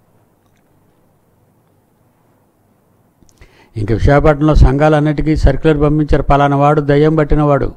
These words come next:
మీరెవరు వాడు మీ ఇళ్ళకి ఇతను రానివ్వకండి." సంఘాలన్నీ ఏకమైపోయాయి అప్పుడు,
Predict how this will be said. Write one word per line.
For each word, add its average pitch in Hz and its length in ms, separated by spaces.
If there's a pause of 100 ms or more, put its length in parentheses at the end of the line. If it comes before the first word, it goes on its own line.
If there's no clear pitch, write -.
(680)
మీరెవరు 139 320
వాడు 147 220
మీ 139 140
ఇళ్ళకి 143 480
ఇతను 139 260
రానివ్వకండి." 139 540
సంఘాలన్నీ 165 560
ఏకమైపోయాయి 165 460
అప్పుడు, 101 220